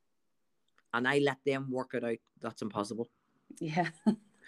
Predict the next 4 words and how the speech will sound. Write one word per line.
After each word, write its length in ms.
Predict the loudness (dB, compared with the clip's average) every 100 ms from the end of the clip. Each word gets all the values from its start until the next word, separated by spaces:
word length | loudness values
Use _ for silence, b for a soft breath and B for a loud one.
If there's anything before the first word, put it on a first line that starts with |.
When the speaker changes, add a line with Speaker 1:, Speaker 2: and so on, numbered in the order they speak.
| B B _ _ -10 -10 -10 -6 6
Speaker 1:
And 200 | 8 10
then, 280 | 8 6 -2 -4
because 500 | -4 2 4 4 0
when 360 | 0 4 2